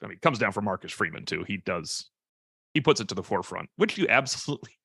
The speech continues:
have to do. It's, it's the only thing you have to push to the forefront.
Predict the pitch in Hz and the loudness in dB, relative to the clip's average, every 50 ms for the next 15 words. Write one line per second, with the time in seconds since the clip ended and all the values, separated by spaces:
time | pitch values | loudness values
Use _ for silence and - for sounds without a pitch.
0 | _ - - - - _ _ _ _ - - 185 190 - - - 143 117 - - | _ -20 -20 -20 -20 _ _ _ _ -2 4 4 4 4 2 -2 -4 0 6 6
1 | 208 220 139 92 104 113 - - - 123 143 - - - - 127 139 - - _ | 8 8 8 6 4 0 -2 0 0 0 0 0 -4 -6 -2 -2 -2 -2 -4 _
2 | - - 147 147 160 170 208 220 202 - - 214 196 160 156 170 208 - - - | -6 0 2 6 6 6 8 6 4 4 4 4 4 6 6 6 4 4 0 -2
3 | - 131 113 - - 113 98 - - 110 92 - - 98 85 - | -2 -2 -2 -2 -2 -6 -8 -2 -2 -2 -2 -2 -4 -8 -8 -10